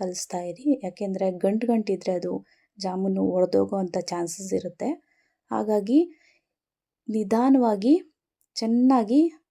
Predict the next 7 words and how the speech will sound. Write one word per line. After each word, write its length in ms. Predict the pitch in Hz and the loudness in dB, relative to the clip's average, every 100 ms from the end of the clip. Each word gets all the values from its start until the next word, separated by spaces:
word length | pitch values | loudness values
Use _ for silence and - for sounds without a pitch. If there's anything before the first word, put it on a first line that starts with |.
| _ - | _ -10
ಮೆದುವಾಗಿ 640 | 196 190 226 277 247 226 | -8 -4 0 2 2 0
ಕಲಿಸ್ಬೇಕು 560 | 277 196 180 - 175 175 165 | -2 -4 -4 -8 -10 -8 -10
ಇದನ್ನ. 220 | 165 165 - _ _ _ _ _ _ _ _ _ _ _ _ _ _ _ _ _ _ _ _ _ _ _ _ _ _ _ _ _ _ _ _ | -8 -10 -12 _ _ _ _ _ _ _ _ _ _ _ _ _ _ _ _ _ _ _ _ _ _ _ _ _ _ _ _ _ _ _ _
ನೆಕ್ಸ್ಟ್ 360 | 220 247 - - | -4 -4 -4 -2
ಇದಕ್ಕೆ 380 | 240 196 - 220 339 - _ _ _ 208 | -2 -4 -4 -2 -2 -6 _ _ _ -4
ಎರಡು 280 | 196 247 285 | 0 0 -2
ಸ್ಪೂನ್ 280 | - 247 | -4 -2